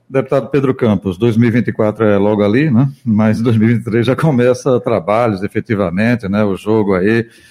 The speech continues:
no tabuleiro político. O, o, a relação entre P T e P S B,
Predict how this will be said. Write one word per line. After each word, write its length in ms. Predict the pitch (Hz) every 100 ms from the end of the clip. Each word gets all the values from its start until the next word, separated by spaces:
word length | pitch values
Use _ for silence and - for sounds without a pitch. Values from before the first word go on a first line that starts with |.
| _
no 80 | 113
tabuleiro 480 | - 107 110 113 120
político. 720 | 117 117 104 101 - - 95 _ - - _ -
O, 800 | 139 139 135 131 127 123 120 -
o, 240 | 135 127 120
a 20 |
relação 480 | 151 170 135 165 147
entre 220 | 131 -
P 200 | - 123
T 260 | - 131 120
e 60 |
P 240 | - - 113
S 200 | 107 98
B, 300 | 87 127